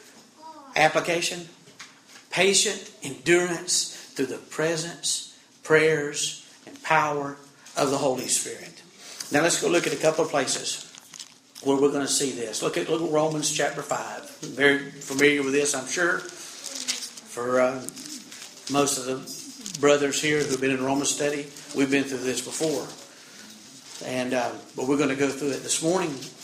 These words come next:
and look at the character and nature of this suffering. What is to come? What does it mean?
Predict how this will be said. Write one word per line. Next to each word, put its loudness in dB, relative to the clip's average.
and -4
look 4
at -4
the -10
character 0
and 0
nature 0
of -6
this -2
suffering. 0
What 6
is 0
to -4
come? 0
What 0
does 0
it -4
mean? -2